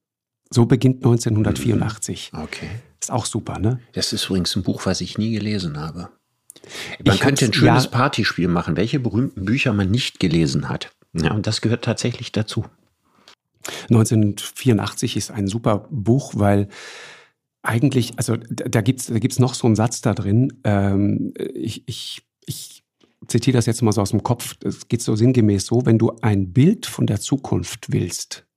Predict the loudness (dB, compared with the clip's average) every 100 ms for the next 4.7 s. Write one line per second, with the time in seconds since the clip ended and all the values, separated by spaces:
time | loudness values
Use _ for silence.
0 | _ -20 -20 -20 -6 0 2 4 2 4
1 | 2 2 2 -2 -6 -2 2 4 2 -2
2 | -6 -12 -2 0 0 -4 -2 0 2 2
3 | 2 0 -4 -4 -4 -4 -2 -2 -2 -8
4 | 0 2 2 0 -8 -14